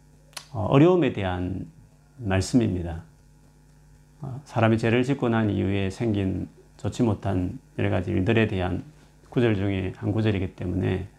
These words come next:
남편과 아내라는 이 관계 안에 일어나는 어려움에 대한 말씀이긴 하지만, 그러나 부부관계에 꼭 국한시키지 않고 사실은 모든 인간관계에 해당되는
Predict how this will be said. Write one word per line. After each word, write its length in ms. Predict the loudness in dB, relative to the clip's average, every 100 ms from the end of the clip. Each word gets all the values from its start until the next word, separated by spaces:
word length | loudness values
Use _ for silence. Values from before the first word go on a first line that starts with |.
| -20 -20 -20 -8
남편과 540 | -2 0 2 2 2 2
아내라는 460 | 2 2 0 -2
이 80 | -4
관계 380 | 0 2 4 2
안에 180 | 2 0
일어나는 400 | 0 0 0 0
어려움에 480 | 2 2 2 0 0
대한 220 | -4 -4
말씀이긴 500 | -4 -4 -2 0 0
하지만, 600 | -2 0 0 2 0 -4 -12 -20 -20 -20 -20 -20 -20
그러나 640 | -6 0 2 2 0 -4 -10 -20 -4
부부관계에 560 | 2 4 4 2 0 -2
꼭 300 | -6 -10 -6
국한시키지 640 | -2 2 0 0 -4 -4
않고 580 | -4 -6 -6 -4 -4 -6 -12 -20 -20 -20 _
사실은 460 | -12 -8 -4 0 2
모든 400 | 2 2 4 4
인간관계에 1000 | 4 2 2 0 0 0 0 0 -2 -6 -8
해당되는 760 | -4 2 2 2 0 0 -2 -6